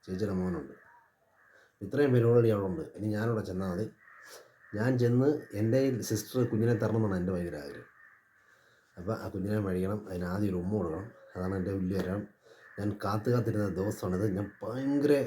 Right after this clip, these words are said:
എന്താ, ഭയങ്കര ഹാപ്പി എന്ന് പറഞ്ഞാൽ എനിക്ക് പറഞ്ഞറിയിക്കാൻ പറ്റാത്ത ഹാപ്പിയാണ്.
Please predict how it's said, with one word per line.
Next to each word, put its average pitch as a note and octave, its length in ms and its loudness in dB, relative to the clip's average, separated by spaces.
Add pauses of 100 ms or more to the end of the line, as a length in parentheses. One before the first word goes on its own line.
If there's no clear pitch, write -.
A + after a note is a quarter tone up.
(480)
എന്താ, A2+ 180 0 (500)
ഭയങ്കര C3 400 0 (120)
ഹാപ്പി C3+ 220 0
എന്ന് C#3+ 120 2
പറഞ്ഞാൽ C#3+ 300 2
എനിക്ക് B2+ 180 0 (160)
പറഞ്ഞറിയിക്കാൻ B2+ 500 4
പറ്റാത്ത F#2+ 320 -4
ഹാപ്പിയാണ്. F2+ 400 -8